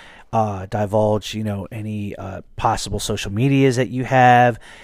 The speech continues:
if you wanna talk about stuff that's going on, you know, with, you know,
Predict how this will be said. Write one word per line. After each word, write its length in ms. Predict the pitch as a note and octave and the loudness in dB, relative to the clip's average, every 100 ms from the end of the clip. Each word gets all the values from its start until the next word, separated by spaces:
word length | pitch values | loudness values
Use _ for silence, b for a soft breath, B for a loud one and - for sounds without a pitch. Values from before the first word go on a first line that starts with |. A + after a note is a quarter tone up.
| B | B
if 160 | A2+ A2 | -12 -6
you 80 | A2+ | -4
wanna 200 | G#2+ G#2 | -4 -4
talk 320 | - A2+ G#2+ | -2 -2 -2
about 380 | G2+ A2 A2 - | -4 -8 -8 -10
stuff 320 | - A2+ G2+ | -4 -4 -4
that's 220 | G#2 F#2+ | -8 -12
going 300 | - G#2+ G2+ | -8 -6 -4
on, 520 | G#2 A#2 A2+ A2+ A2 A2+ | 0 2 2 2 -2 -4
you 100 | A2 | -2
know, 200 | G#2 G2 | 0 2
with, 280 | F#2 G2 - | 0 -2 -10
you 100 | A2 | -8
know, 300 | G#2 G2 F#2+ | -6 -6 -8